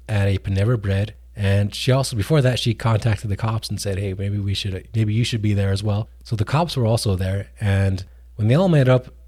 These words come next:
Wheeler Weaver was questioned about Sarah's disappearance by the cops, but he wasn't arrested right away because the body hadn't been found. But he was arrested shortly after the body was found. Now again,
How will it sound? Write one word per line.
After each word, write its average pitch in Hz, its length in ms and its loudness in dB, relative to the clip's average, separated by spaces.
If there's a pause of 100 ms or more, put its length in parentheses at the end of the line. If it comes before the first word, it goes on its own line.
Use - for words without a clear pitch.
Wheeler 131 380 4
Weaver 117 300 4
was 95 200 0
questioned 143 560 -2 (240)
about 107 320 -2
Sarah's 123 320 2
disappearance 123 640 0
by 101 160 -2
the 95 80 -2
cops, 98 320 -4
but 104 280 -2 (140)
he 104 120 -6
wasn't 143 320 2
arrested 135 600 0
right 127 200 0
away 127 220 2
because 104 380 -2
the - 120 -18
body 113 320 0
hadn't 123 260 2
been 127 140 -2
found. 151 320 -2 (240)
But 107 100 0
he 120 80 2
was 202 240 2
arrested 107 560 0 (160)
shortly 113 400 2
after 107 240 2
the 98 80 0
body 98 380 -2
was 110 320 -2
found. 90 380 -4 (420)
Now 104 180 -2
again, 104 340 -2